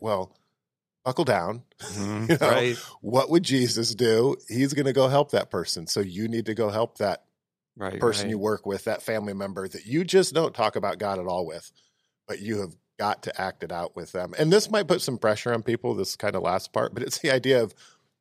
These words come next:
Speaker 1: like, that's game time. Like, you can't mess up with them.
Speaker 2: Mm.
Speaker 1: Granted, we get forgiveness from God. We're not gonna always live perfect, but if you
Speaker 2: Mm.
Speaker 1: can't talk to God about this person, and when you're interacting with them, you're not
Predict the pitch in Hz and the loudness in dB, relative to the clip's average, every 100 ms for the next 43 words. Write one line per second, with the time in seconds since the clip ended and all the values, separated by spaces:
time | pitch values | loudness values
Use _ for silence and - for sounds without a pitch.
0 | _ _ 113 95 - 135 - - 120 123 | _ _ -6 -6 -4 -2 -2 0 0 0
1 | 104 76 - _ 113 151 175 151 131 - | -4 -6 -12 _ -6 -2 -2 0 -2 0
2 | 104 - _ 101 101 95 101 98 92 92 | -2 -2 _ -12 -6 -6 -6 -8 -8 -10
3 | 90 87 85 _ _ 147 165 135 131 143 | -12 -14 -18 _ _ 4 4 0 0 4
4 | 131 - 160 139 135 143 175 156 123 123 | 4 2 2 2 2 0 -2 2 2 2
5 | 113 113 117 113 113 123 127 139 - 139 | -2 -2 0 2 4 4 2 0 0 -2
6 | 120 104 87 _ - 110 101 113 202 90 | 0 -4 -4 _ -6 -6 -4 -4 -6 -4
7 | 180 185 - - 120 139 135 123 127 127 | -4 -4 -8 0 0 0 -2 0 0 0
8 | 127 123 - - 123 - 131 131 _ _ | 0 -2 -2 -2 -2 -4 -8 -8 _ _
9 | _ _ _ 117 110 104 107 151 - 139 | _ _ _ -6 -4 -2 2 2 4 2
10 | 131 - 107 117 127 123 123 127 127 135 | 0 0 -2 -2 -4 -4 -2 0 0 -4
11 | 135 _ _ _ 107 120 127 127 - | -12 _ _ _ -2 0 2 0 -2